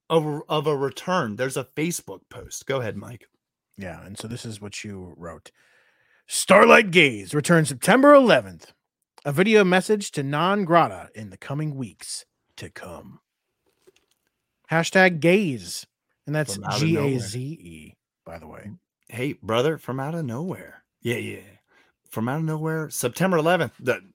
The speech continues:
Speaker 1: no name of a promotion, no, no nothing. Just, there you go.
Speaker 2: Did you already have a booking then, though, to say that?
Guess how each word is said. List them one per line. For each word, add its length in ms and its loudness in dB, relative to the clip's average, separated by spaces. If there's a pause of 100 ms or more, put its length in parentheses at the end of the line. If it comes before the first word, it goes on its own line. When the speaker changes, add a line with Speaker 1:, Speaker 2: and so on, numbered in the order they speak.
(140)
Speaker 1:
no 360 4
name 260 0
of 140 -2
a 100 -2
promotion, 600 -8
no, 180 -2
no 320 -6
nothing. 540 -8
Just, 360 -14 (800)
there 160 -14
you 140 -12
go. 200 -12 (140)
Speaker 2:
Did 160 0
you 80 4
already 320 2
have 220 -2
a 40 -4
booking 380 -4
then, 200 0
though, 180 -2
to 320 -8
say 240 -4
that? 220 -2